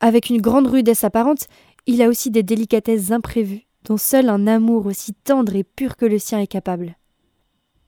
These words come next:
Saint Jean de la Croix, à la fin de sa vie, en chemin vers le couvent où il allait finir ses jours, malade, épuisé et n'en pouvant plus, a envie d'asperges comme il en mangeait dans son enfance. Et bien près de la pierre où il s'assoit pour reprendre son souffle,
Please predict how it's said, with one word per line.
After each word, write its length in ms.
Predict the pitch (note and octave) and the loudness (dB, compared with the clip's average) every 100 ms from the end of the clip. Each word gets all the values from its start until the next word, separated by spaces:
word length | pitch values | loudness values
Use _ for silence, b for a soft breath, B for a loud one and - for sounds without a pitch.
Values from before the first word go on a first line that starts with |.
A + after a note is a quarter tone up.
| _ | _
Saint 200 | - B3 | -6 -2
Jean 140 | A3+ A3+ | 0 2
de 40 | |
la 100 | A3 | 0
Croix, 240 | - D4 E4 b b | 2 -2 -2 b b
à 100 | G#3+ | -2
la 80 | G#3+ | -2
fin 180 | G#3 A#3+ | 0 -2
de 60 | G#3+ | -2
sa 160 | A3 | -2
vie, 200 | A3 C#4+ b b b | -2 -4 b b b
en 80 | A#3 | -4
chemin 320 | A3+ C4 C#4 | 0 2 2
vers 140 | A#3+ A3 | 2 0
le 100 | G#3 | 0
couvent 400 | - B3 C4+ C4 | -4 -2 0 2
où 60 | |
il 120 | G3+ G3+ | 0 0
allait 160 | G3+ | -2
finir 320 | G#3 C4 B3 | -2 -2 -2
ses 160 | - A3+ | -2 -4
jours, 340 | G#3+ D#4+ - _ | 0 -2 -4 _
malade, 480 | G3 G3+ G3+ A#3 A3+ | -4 0 2 2 0
épuisé 520 | G#3+ - A3+ G#3 B3 | -4 -6 -6 -2 -2
et 60 | A3+ | 0
n'en 140 | G3+ | -4
pouvant 360 | F#3+ - C#4 A3 | -8 -6 -2 -2
plus, 280 | - C4+ C#4 b b b b b b b b - | -4 -8 -8 b b b b b b b b -2
a 100 | A3+ | 0
envie 220 | A#3 B3 | 0 0
d'asperges 600 | A3+ A#3+ - A#3 B3+ G3+ - | -2 -2 -2 0 0 -4 -2
comme 180 | A#3 | 0
il 120 | A#3+ A3+ | 2 2
en 60 | |
mangeait 320 | A3 A#3+ B3 | 2 2 2
dans 80 | A#3 | 0
son 160 | G#3+ A3 | -2 -4
enfance. 560 | G#3 - F#3+ - - _ _ _ _ _ | -6 -8 -12 -12 -20 _ _ _ _ _
Et 60 | F#3+ | -4
bien 140 | G#3 | -4
près 220 | - C#4 | -2 -2
de 60 | A#3+ | 0
la 100 | A#3 | -2
pierre 280 | - A#3 G3+ | -2 -2 -2
où 60 | |
il 100 | G3+ | -4
s'assoit 380 | - G#3 - A#3 | -4 -6 -2 -4
pour 220 | A3 F#3 | -4 -8
reprendre 440 | F#3+ G#3 B3 A3+ G#3+ | -6 -6 -6 -4 -4
son 160 | G3+ | -6
souffle, 460 | F#3+ A3 A3+ - | -10 -12 -14 -20